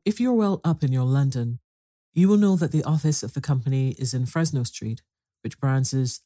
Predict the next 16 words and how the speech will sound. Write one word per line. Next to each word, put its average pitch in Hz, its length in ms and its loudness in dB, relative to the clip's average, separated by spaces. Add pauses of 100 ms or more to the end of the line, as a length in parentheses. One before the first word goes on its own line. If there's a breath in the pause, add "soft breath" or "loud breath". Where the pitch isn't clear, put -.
out 135 340 -2
of 123 280 -2 (280)
Upper 139 200 -4
Swandam 135 440 0
Lane, 120 400 -2 (340)
where 131 100 -2
you 127 100 0
found 120 280 -4
me 120 80 -2
tonight. 123 500 -4 (1200)
Missus 143 300 0
Saint 139 140 0
Clair 135 240 0
had 135 120 0
her 156 80 2
lunch, 135 440 -4